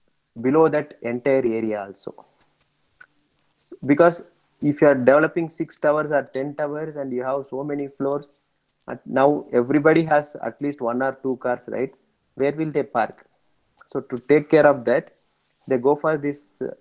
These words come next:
option called extended basements. Here only parking of, uh, vehicles, mostly it will be done. And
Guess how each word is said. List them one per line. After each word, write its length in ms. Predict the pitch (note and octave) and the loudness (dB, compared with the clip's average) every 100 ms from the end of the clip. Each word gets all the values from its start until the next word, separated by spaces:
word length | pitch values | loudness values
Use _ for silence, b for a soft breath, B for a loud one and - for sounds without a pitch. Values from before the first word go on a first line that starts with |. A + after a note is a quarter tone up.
| _ - | _ -2
option 360 | B2+ - C#3 | -2 -2 -6
called 220 | B2+ D#3 D3+ | -2 -4 -4
extended 560 | - - C#3+ C3+ C3 | -10 -4 -2 0 0
basements. 580 | A#2 A#2 - A2+ F3+ - _ _ _ _ _ _ _ _ _ _ _ _ _ - | -2 -4 -4 -8 -8 -12 _ _ _ _ _ _ _ _ _ _ _ _ _ -2
Here 260 | F3+ F#3+ E3 | 2 4 2
only 220 | E3 F#3 | 2 0
parking 560 | G3 D3 D#3 - E3+ | 4 2 2 -4 -6
of, 160 | E3+ E3 _ D#3+ | -6 -8 _ -10
uh, 640 | D3+ C#3 C3 B2 A#2+ A2+ A2+ | -6 -4 -6 -6 -10 -12 -16
vehicles, 560 | A#2+ B2+ C3+ D3+ C#3+ - _ - | -6 -4 -2 -4 -6 -10 _ -8
mostly 340 | C3 C#3 D3+ | -6 -4 -6
it 140 | C#3+ | -6
will 140 | B2+ A#2+ | -6 -4
be 160 | B2 | -2
done. 320 | B2 G#2+ C3+ A3+ _ _ _ _ _ _ _ _ _ _ _ - | -4 -4 -8 -10 _ _ _ _ _ _ _ _ _ _ _ -4
And 420 | C#3 C#3+ C#3+ C3+ | 0 0 0 -2